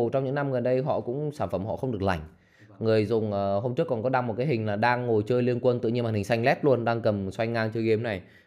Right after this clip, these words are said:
Speaker 1: màn hình xanh led luôn. Đấy, đấy cũng là một cái điểm mà các bạn sẽ thấy rằng là, ờ, trước đây mình luôn luôn dùng iPhone bởi vì là tin cậy về cái sự ổn định của nó. Nhưng bây giờ tự nhiên nó sinh ra những cái lỗi mà những cái người mà, mà bỏ tiền ra mua một con điện thoại ấy, họ sẽ rất là đắn đo.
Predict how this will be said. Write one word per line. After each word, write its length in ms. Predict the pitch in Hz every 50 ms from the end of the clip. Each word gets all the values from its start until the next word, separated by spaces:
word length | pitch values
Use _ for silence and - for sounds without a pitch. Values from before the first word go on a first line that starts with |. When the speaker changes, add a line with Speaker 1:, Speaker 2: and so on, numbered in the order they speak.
| _ _
Speaker 1:
màn 120 | 104 104
hình 100 | 104 101
xanh 180 | 98 120 113 117
led 160 | 135 156 160
luôn. 220 | 143 127 117 110 101
Đấy, 100 | 101 104
đấy 180 | 98 104 123
cũng 200 | 143 - 127 147
là 100 | 143 127
một 140 | 113 107 104
cái 120 | 101 123
điểm 200 | 127 110 90 87
mà 80 | 98 101
các 100 | - 120
bạn 120 | 120 98
sẽ 100 | 87 104
thấy 160 | 98 98 107 127
rằng 200 | 143 123 110 104
là, 140 | 98 92 - - - - _ _ _
ờ, 400 | - 98 101 101 98 95 95 98
trước 160 | 95 - 165
đây 260 | 160 147 131 127 131 -
mình 260 | 113 117 123 120 117
luôn 120 | 123 131 135
luôn 160 | 135 131 123
dùng 160 | 120 113 110
iPhone 320 | 113 120 113 - 123 117 110 104
bởi 80 | 92
vì 220 | 95 110 104 98 92
là 120 | 87 87 - - - _ _ _
tin 180 | - 127 127 -
cậy 160 | 127 - 90
về 80 | 95
cái 120 | 90 - 117
sự 140 | - 139 -
ổn 160 | 101 90 87
định 120 | 104 - 85
của 60 | 85
nó. 240 | 80 78 80 95 110 - _ _ _ _ _ _ _
Nhưng 180 | 131 143 143 139
bây 120 | 135 131
giờ 160 | 131 123 110
tự 120 | - 127 113
nhiên 180 | 123 127 123
nó 80 | 123 127
sinh 200 | 127 - 127 127
ra 60 | 120
những 160 | 120 110 117
cái 120 | 113 131 127
lỗi 200 | 123 107 127 143
mà 100 | 127 110
những 160 | 110 107 120
cái 100 | 139 139
người 360 | 135 120 110 101 95 92 87
mà, 340 | 90 90 90 87 85 82 82
mà 240 | 85 85 82 80 78 - _ _ _
bỏ 200 | - 113 120 113
tiền 220 | - - 117 104 101
ra 120 | 110 110
mua 200 | 113 110 113 113
một 100 | 110 104 110
con 100 | 110 104
điện 100 | 98 98
thoại 180 | 107 - 87
ấy, 100 | 110 110 -
họ 120 | - 80
sẽ 100 | - 107
rất 120 | 123 143
là 60 | 135 110
đắn 160 | 98 110 123
đo. 180 | 127 120 113